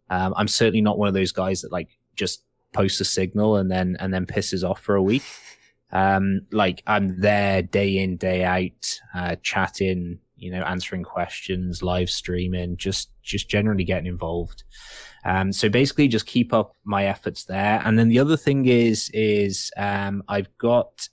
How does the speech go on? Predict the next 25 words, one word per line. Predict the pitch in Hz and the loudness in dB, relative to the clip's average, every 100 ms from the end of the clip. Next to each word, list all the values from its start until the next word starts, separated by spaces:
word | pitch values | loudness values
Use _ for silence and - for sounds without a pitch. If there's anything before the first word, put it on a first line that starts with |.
| - | -8
a, | 107 104 98 95 95 90 - _ - - _ _ - | -4 -2 0 -2 -4 -6 -10 _ -20 -20 _ _ -10
um, | - 98 98 | -4 -2 -2
and | 98 104 | 0 0
this | - | 0
was, | 113 95 - - _ _ | -2 -2 -4 -10 _ _
this | 107 - | -8 -6
was | 127 120 | -4 -6
agreed, | 110 110 107 101 | -4 -2 -2 -2
like, | 95 98 - _ _ _ _ _ _ | -4 -6 -12 _ _ _ _ _ _
yesterday, | 110 110 113 - - 127 127 143 | -4 -4 -2 -4 -2 2 4 4
so | - 110 | 2 0
I | 101 | -2
think | 107 98 | -4 -4
I'll | 101 | -4
be, | 98 98 98 | -2 -4 -4
I'll | 98 | -6
be | 95 | -6
good | 95 101 - | -4 -4 -6
to | 101 | -8
say | - 95 | -2 0
it | 98 92 | 0 -2
now. | 95 113 - - - - | -4 -6 -8 -20 -20 -8
Um, | - 101 101 101 98 - | -4 0 0 0 -4 -4
there's | 117 110 | -2 0
a, | 113 107 104 104 | 2 2 2 0